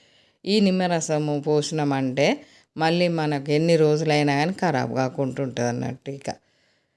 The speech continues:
నిల్వ పెట్టుకోవచ్చు. ఇలానే ఊరికేనే కూడా తినేయచ్చు,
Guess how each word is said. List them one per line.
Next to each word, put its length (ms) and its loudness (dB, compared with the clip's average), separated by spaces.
నిల్వ 320 2
పెట్టుకోవచ్చు. 800 -2
ఇలానే 560 4
ఊరికేనే 600 2
కూడా 220 0
తినేయచ్చు, 800 0